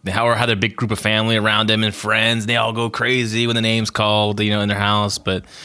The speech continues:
you know, a little, little different this year, unfortunately. But, uh, you know,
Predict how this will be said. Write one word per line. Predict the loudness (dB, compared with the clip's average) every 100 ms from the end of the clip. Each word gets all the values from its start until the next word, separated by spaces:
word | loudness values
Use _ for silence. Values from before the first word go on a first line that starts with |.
| -16 -18 -6
you | -2
know, | 0
a |
little, | 2 2
little | 2 2
different | 2 2
this | 0 2
year, | 0
unfortunately. | 0 0 -2 -2 -2
But, | -2 -2 -4 -4
uh, | -4 -2 -4
you | -4
know, | -4